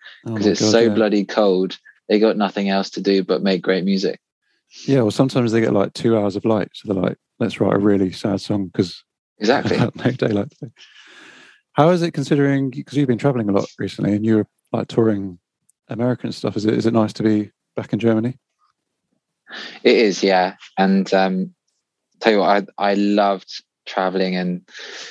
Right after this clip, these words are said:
Speaker 2: going to South by Southwest, Nashville, and, and Miami for the first time as well. But it's, um, I've really loved, uh, tapping into my creative side in,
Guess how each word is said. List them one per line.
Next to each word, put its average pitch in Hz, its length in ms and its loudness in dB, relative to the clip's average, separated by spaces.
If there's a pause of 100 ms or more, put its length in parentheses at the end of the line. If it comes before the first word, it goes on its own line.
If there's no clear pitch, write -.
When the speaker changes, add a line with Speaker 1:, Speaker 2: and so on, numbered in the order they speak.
(600)
Speaker 2:
going 95 300 2
to - 120 -10
South 92 300 0
by 95 140 2
Southwest, 92 1000 -4
Nashville, 90 540 0
and, 90 320 -2 (260)
and 90 260 2
Miami 92 440 2
for - 140 -8
the 92 100 -8
first 90 320 -2
time 92 180 0
as 92 100 0
well. 92 320 0
But 90 220 0 (800)
it's, - 480 0 (580)
um, 90 600 0 (280)
I've 98 260 2
really 98 760 2 (280)
loved, 95 560 2 (1400)
uh, 90 140 2
tapping 92 400 0
into 90 200 -2
my 92 120 0
creative 92 440 0
side 101 320 2
in, 101 220 -2